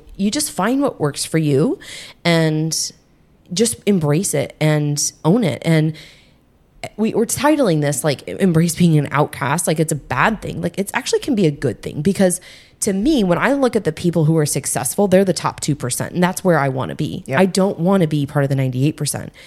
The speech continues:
Speaker 1: And that's not to say that there's shame on those people, right? Like, there are many people that we have that are very successful and, you know, don't drink and all of these things. It's just when you look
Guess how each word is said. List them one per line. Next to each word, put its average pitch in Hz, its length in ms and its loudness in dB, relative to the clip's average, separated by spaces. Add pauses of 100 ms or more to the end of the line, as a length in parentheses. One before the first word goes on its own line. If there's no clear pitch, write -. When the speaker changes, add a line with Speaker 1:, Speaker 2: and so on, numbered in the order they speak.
(200)
Speaker 1:
And 196 120 2
that's 214 240 2
not 180 320 2
to 170 80 -2
say 151 400 -2 (260)
that 165 320 2
there's 143 320 -2
shame 180 500 0
on 143 180 -2
those 123 240 -4
people, 175 500 -2 (260)
right? 160 340 0
Like, 160 200 -4 (100)
there 175 180 4
are 156 60 4
many 160 340 4
people 160 280 2
that 147 160 2
we 139 120 0
have 131 180 -2
that 165 100 2
are 156 60 0
very 160 340 2
successful 151 800 -2
and, 147 360 -2 (260)
you 156 80 2
know, 147 120 2
don't 165 280 2
drink 151 240 0
and 147 80 0
all 151 200 2
of 143 80 -2
these 196 200 0
things. 147 360 -4 (720)
It's 165 160 0
just 180 260 0 (220)
when 165 160 4
you 160 160 6
look 202 180 2